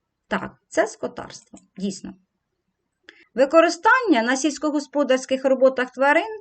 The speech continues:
вимагало дуже розвиненого скотарства. І до нас доходять ілюстрації, які були зроблені в давньому Єгипті, де ми бачимо, що зображено тварин у різних видах діяльності.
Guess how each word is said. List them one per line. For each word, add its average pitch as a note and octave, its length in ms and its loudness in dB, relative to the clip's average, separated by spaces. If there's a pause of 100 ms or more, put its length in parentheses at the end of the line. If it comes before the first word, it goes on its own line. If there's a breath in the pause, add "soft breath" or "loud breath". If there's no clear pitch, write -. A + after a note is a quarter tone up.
вимагало A3+ 640 0
дуже E4 520 0
розвиненого A3 880 -4 (240)
скотарства. - 840 -12 (140)
І G3+ 80 -4
до A3+ 140 2
нас A3 320 0
доходять F#3+ 540 -4
ілюстрації, F#3+ 800 -4
які F#3 220 -8
були F#3+ 220 -4
зроблені F#3 500 -4
в E3+ 60 -14
давньому F3 420 -4
Єгипті, C#4 580 -6 (320 loud breath)
де G3+ 120 0
ми F#3+ 140 0
бачимо, C#4 560 -2
що G#3 400 -8
зображено F#3 880 -2
тварин A3+ 520 -2 (300 loud breath)
у G#3+ 120 -2
різних A#3 440 -2 (140)
видах G3+ 380 -2 (220)
діяльності. - 840 -12